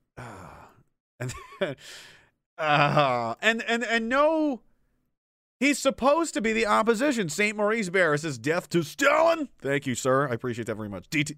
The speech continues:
D T S, fucking gang sign. After this, I'm gonna juice some more of this Red Bull. Pastor James Coates bail denied. Uh, this,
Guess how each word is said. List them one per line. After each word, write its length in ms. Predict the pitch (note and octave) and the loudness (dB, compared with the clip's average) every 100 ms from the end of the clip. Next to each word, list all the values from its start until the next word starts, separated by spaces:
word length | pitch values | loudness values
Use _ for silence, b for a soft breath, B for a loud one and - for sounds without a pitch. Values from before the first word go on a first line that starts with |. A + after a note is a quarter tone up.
| - | -14
D 140 | G#3 | -16
T 160 | - C3 | -10 -8
S, 220 | C#3 - | -8 -10
fucking 360 | - C3+ B2 - _ _ _ _ _ _ _ | -18 -20 -20 -20 _ _ _ _ _ _ _
gang 280 | F3+ F#3+ G#3+ | 0 0 0
sign. 400 | E3+ C#3+ C#3 C#3 _ _ _ _ _ | -2 0 0 -4 _ _ _ _ _
After 200 | A#2 A2 | -14 -12
this, 200 | G#2+ G#2+ | -10 -10
I'm 60 | G2+ | -12
gonna 120 | G2+ - _ _ _ | -14 -16 _ _ _
juice 240 | - G#2+ - | -20 -20 -20
some 80 | |
more 80 | A2 | -20
of 80 | - | -20
this 100 | - | -20
Red 200 | G2+ D#2+ | -20 -20
Bull. 160 | F#2 - B B B B B - | -20 -20 B B B B B 0
Pastor 400 | A#3 C4 - A3 | 0 0 -4 -4
James 400 | D3 A#3+ B3+ - | 0 2 0 -2
Coates 400 | - C4 C#4 - | 2 2 2 -2
bail 400 | - F3 F3 F3+ | 0 4 4 0
denied. 800 | E3 F3 F3+ F3+ G3+ B3+ A#3+ G3+ _ _ - | -2 2 4 4 2 -2 -6 -10 _ _ -8
Uh, 320 | D#3+ D#3+ D#3 C#3 | -2 0 0 0
this, 280 | F3+ A#3 | 2 2